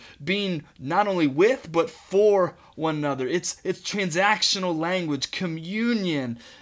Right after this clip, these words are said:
is not just a meal. It's something deeper than that. We are a forgetful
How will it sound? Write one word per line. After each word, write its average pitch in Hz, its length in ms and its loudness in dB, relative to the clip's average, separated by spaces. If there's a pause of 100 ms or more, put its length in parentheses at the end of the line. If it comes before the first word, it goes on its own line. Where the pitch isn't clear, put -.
is 160 260 0
not 190 280 -2
just 185 200 -4
a 156 60 -2
meal. 147 560 -2
It's 143 160 -6
something 185 440 -2
deeper 165 440 -4
than 139 200 -4
that. 107 300 -8 (720)
We 214 400 -2
are 190 220 2
a 180 100 0
forgetful 180 880 0